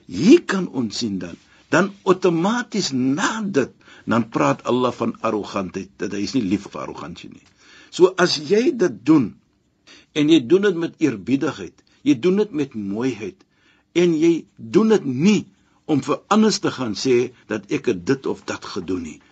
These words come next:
maar jy doen dit op so 'n manier dat geen een weet wat jy doen nie. Is dit so mooi? Dan vat ons die teenoorgestelde om te sê,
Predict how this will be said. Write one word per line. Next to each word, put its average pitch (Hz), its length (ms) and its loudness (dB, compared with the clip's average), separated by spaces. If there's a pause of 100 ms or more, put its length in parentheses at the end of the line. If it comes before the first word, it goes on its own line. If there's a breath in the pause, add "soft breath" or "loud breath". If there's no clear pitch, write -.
(180 soft breath)
maar 110 240 -2
jy 117 160 0
doen 147 220 2
dit 185 100 -2
op - 160 -8
so 202 320 -2
'n 117 80 0
manier 98 420 -2 (300 soft breath)
dat 113 180 -4
geen 165 480 -2
een 123 200 -2
weet 113 360 -8
wat - 240 -16
jy 76 160 -14
doen - 180 -16
nie. - 180 -18 (480)
Is 123 140 2
dit 135 180 -2
so 165 200 2
mooi? 90 360 -2 (420 soft breath)
Dan 90 120 -8
vat 113 220 -8
ons 120 140 -4
die 101 140 -12
teenoorgestelde 82 960 -4
om 50 140 -14
te - 140 -16
sê, 82 360 -6